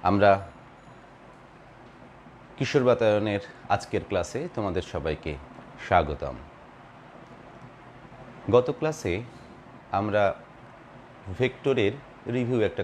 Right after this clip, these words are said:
ক্লাস করেছিলাম। তোমরা অনেকেই, আহ, শুনতে পাও-, শুনতে পেরেছো কিন্তু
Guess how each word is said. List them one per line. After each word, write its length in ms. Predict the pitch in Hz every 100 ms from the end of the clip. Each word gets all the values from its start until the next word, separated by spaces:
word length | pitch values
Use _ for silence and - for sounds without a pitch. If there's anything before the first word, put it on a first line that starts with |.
| -
ক্লাস 280 | 95 92 -
করেছিলাম। 480 | 76 73 - 69 64 - - - - - - - - - - -
তোমরা 260 | 113 110 104 98
অনেকেই, 360 | 95 92 95 80
আহ, 600 | 73 - - - 82 80 - - -
শুনতে 320 | 120 113 110 107
পাও-, 280 | 90 85 - -
শুনতে 240 | 147 135 139
পেরেছো 440 | 139 135 131 - 110
কিন্তু 260 | - 110 113